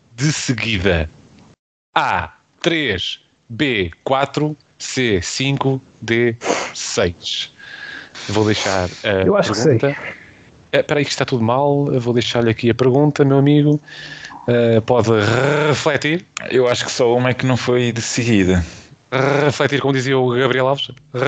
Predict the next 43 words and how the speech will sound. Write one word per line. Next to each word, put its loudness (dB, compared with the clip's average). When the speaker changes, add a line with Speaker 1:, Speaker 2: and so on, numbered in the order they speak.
Speaker 1:
Refletir. -2
Speaker 3:
Opa, 2
foi 2
cinco 2
ou 4
seis, 2
mas 0
eu 2
vou 4
apostar 0
no 2
seis. 0
Foi -2
o 0
meu 2
primeiro 2
instinto. 0
É 2
o 2
que -2
é. -2
Vamos 4
a 4
isso. -2
Speaker 1:
Bloqueias -2
D. 0
Speaker 3:
Sim. 2
Speaker 1:
Tem -2
a 0
Speaker 3:
É. 0
Speaker 1:
certeza? 0
Speaker 3:
Eh, 2
não 4
tenho 2
a 2
certeza, 0
mas 0
é, 2
é 4
o 2
que -4
vai 4
ser. 0